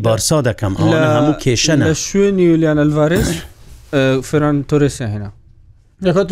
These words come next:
Speaker 3: بە نوزدە میلیۆن.
Speaker 2: بە نوزدە میلیۆن. لە شوێنی ئێنزۆ فێرناندێز یاریزانیان نەهێنا. دوایە
Speaker 1: وەرە.
Speaker 2: گوتیان زوو بە مێندی بینە، بە، بە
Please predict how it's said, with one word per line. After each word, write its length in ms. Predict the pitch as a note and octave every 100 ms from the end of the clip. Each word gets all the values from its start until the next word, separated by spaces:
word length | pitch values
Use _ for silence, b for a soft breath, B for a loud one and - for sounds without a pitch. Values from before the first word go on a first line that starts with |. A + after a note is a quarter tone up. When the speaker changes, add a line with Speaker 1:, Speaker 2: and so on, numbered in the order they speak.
| F#3+
Speaker 3:
بە 40 | F#3
نوزدە 180 | F#3 - D3+
میلیۆن. 220 | B2 A#2
Speaker 2:
بە 60 | D#3+ E3+
نوزدە 260 | E3+ F3 G3+
میلیۆن. 280 | E3+ C#3+ B2+ B2 D3
لە 60 | D3+
شوێنی 280 | - G3+ F#3+ F3+
ئێنزۆ 260 | F3 E3+ E3+
فێرناندێز 580 | F3 E3+ D#3+ E3 F3 E3+ - B B B D3
یاریزانیان 540 | C#3+ C#3+ D#3 D3+ D3+ D3+
نەهێنا. 260 | C#3+ B2 A#2 C#3
دوایە 420 | D3 D3+ D#3 D3 B2
Speaker 1:
وەرە. 180 | A#2+ A#2
Speaker 2:
گوتیان 280 | D#3+ - D#3+ D3
زوو 100 | D#3+
بە 60 | D#3
مێندی 240 | D3+ D3+ D#3
بینە، 180 | D3+ D3 C#3+
بە، 80 | D3
بە 60 | E3